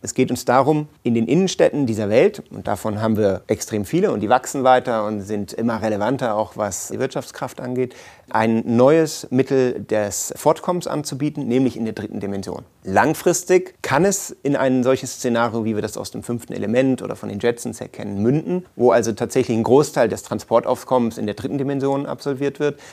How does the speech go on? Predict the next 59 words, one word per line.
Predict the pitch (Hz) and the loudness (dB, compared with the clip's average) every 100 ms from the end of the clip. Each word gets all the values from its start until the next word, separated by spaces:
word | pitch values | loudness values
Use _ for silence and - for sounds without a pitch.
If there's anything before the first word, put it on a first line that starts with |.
| - | -8
Mit | - 127 156 | 2 2 4
Sicherheit | 151 151 135 127 | 4 6 6 4
ist | 117 123 | -2 -2
es | 131 | -2
noch | 127 117 | -2 -2
ein | 117 | 0
sehr, | 113 117 | 2 2
sehr | 113 | 2
langer | 107 110 104 | 0 0 0
Weg, | 110 110 | 0 0
bis | 107 101 | -6 -4
wir | |
dann | 101 98 | -4 -4
in | 95 | -2
so | |
einem | 110 110 | 0 -2
Szenario | - 95 92 92 95 90 - | -4 -10 -8 -8 -8 -10 -8
landen. | 98 107 139 143 | -2 -2 -2 -6
Aber | - 110 | -2 -2
ich | - | 2
glaube, | 120 123 | 4 4
auch | 110 | 2
auf | 113 | -2
dem | 113 | 0
Weg | 107 123 | 2 2
dahin | 120 113 127 | 2 0 0
kann | 120 | -2
man | 110 | -4
schon | 107 113 | -4 -4
ein | 107 | -4
sehr, | 98 113 113 | 0 0 0
sehr | 110 | -2
großes | 98 107 107 107 | 0 -2 -2 -8
und | 104 | -8
attraktives | 104 98 - 101 101 - - | -8 -12 -8 -6 -4 -6 -8
Geschäft | - - 120 - - - - | -8 0 0 -2 -16 -20 -14
damit | 110 95 - | -12 -12 -10
entwickeln. | 104 113 151 156 _ | -8 -4 -4 -6 _
Und, | 117 117 110 | 0 2 4
ähm, | 117 117 | 2 2
auf | 117 - | 0 2
die | 147 | 2
Reise | 135 127 127 | 4 4 2
haben | 117 113 | 0 0
wir | |
uns | 104 - | -4 -6
begeben | 107 110 127 143 | -4 0 2 0
und | 113 107 | -2 2
da, | 113 | 2
glaube | 110 107 | 2 -2
ich, | |
haben | 107 | -4
wir | 104 | -8
schon | 104 95 | -6 -2
sehr, | 107 113 | 0 0
sehr | 107 | 0
wertvolle | 104 104 - 101 | -2 -4 -6 -6
Meilensteine | 95 98 98 - 98 92 90 - | -4 -4 -6 -6 -6 -6 -10 -6
genommen. | 101 120 | -2 -2